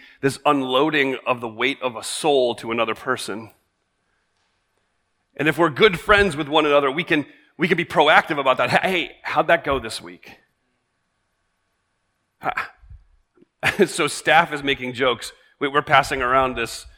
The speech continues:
this terrible head cold. We're all covid negative so far.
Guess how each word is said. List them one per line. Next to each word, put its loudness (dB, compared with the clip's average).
this -14
terrible 2
head 0
cold. -6
We're -2
all 6
covid -2
negative -2
so 0
far. 0